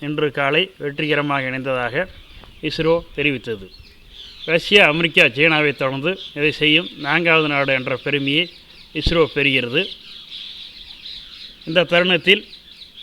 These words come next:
இதற்காக பணியாற்றிய இஸ்ரோ விஞ்ஞானிகள் அனைவருக்கும் வாழ்த்துக்களையும் நன்றியையும் தெரிவித்துக் கொள்வோம்.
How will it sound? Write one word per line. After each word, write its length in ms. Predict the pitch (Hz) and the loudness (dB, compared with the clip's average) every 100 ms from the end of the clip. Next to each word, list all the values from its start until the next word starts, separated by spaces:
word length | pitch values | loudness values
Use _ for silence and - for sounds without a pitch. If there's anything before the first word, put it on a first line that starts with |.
| 165 | 0
இதற்காக 420 | 175 175 175 147 160 | 2 4 4 4 0
பணியாற்றிய 560 | 160 160 135 170 151 | 2 2 2 0 0
இஸ்ரோ 240 | - 185 156 | 2 2 2
விஞ்ஞானிகள் 460 | 151 170 160 156 139 | 2 2 4 2 0
அனைவருக்கும் 520 | 147 151 139 - 190 - _ - - - - - - - | 0 0 0 -2 -6 -8 _ -20 -20 -20 -18 -16 -14 0
வாழ்த்துக்களையும் 640 | 160 185 185 156 151 180 - - - 160 | 2 2 2 2 2 0 -4 -20 -16 -6
நன்றியையும் 420 | 165 165 170 147 147 | -4 2 2 2 0
தெரிவித்துக் 380 | 151 135 139 | -2 -2 -4
கொள்வோம். 340 | 143 139 185 | -2 -2 -4